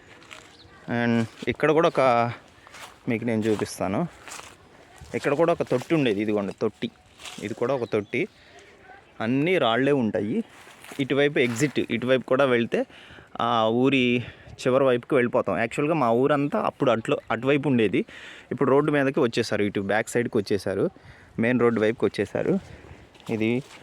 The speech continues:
బాగా పాత పడిపోయి గోడలన్నీ పడిపోయాయి వర్షానికి, ఆ, ఇలాగ పడిపోయినాయి అన్నమాట. చిన్నతనంలో జ్ఞాపకాలన్నీ కూడా చాలా మధురమైనవి. నాకు ఎప్పటికీ బాగా గుర్తన్నమాట. ఇక్కడే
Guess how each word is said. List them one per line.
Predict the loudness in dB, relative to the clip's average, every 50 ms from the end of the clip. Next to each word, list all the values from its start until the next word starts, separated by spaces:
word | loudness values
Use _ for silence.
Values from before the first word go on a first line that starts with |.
| -20 -20 -20 -12 _ 2
బాగా | 2 4 2 2
పాత | 2 2 2 2
పడిపోయి | 2 0 0 -2 0 0 0 0 0 2 0 0 0 -2 -2 -4 -8 -14 -20 -20 -20 -20 -20 -20 -20 -16 -8 0
గోడలన్నీ | 2 4 4 4 4 2 2 0 0
పడిపోయాయి | 0 -2 -2 -2 0 0 2 2 2 2
వర్షానికి, | 2 0 0 0 -2 -2 -2 -2 -2 -4 -4 -4 -4 -4 -6 -8 -14 -20 -20 -20 -20 -20 -20 -20 -20 -20 -20 -12 -10
ఆ, | -8 -6 -4 -4 -4 -4 -4
ఇలాగ | -4 -2 -2 -2 -2 -4
పడిపోయినాయి | -6 -6 -8 -8 -6 -6 -4 -4 -4 -4
అన్నమాట. | -6 -6 -8 -10 -10 -12 -14 -16 -16 -20 _ _ _ _ _ _ _ _ _ _ _ _ _ -20 _ -20 _ _ _ _ _ -20 -20 -12 -6
చిన్నతనంలో | -4 -4 -2 0 0 0 0 0 0 0 0
జ్ఞాపకాలన్నీ | 0 0 0 0 0 -2 -2 -2 -2 0 0 0 0 -2 -2
కూడా | -2 -2 0 0 0 0 0 -2 -2 -4 -8 -10 -16 -18 -20 -18 -20 -20 -20 -20 -20 -20 -6 -2 0
చాలా | 2 2 2 2 2 0 -2 -4 -8 -16 -20 -20 -20 -20 -20 -10 -8 -4
మధురమైనవి. | -4 0 2 2 4 4 4 2 0 0 0 -2 -2 -4 -6 -8 -10 -10 -18 -12 -6 -4
నాకు | -2 0 -2
ఎప్పటికీ | -2 0 -2 -2 -2 0 0
బాగా | 2 4 4 6 6 6 4
గుర్తన్నమాట. | 4 2 -2 -2 0 0 2 2 2 2 2 2
ఇక్కడే | 2 2 2 2 2 2 4 6 6 4 4 2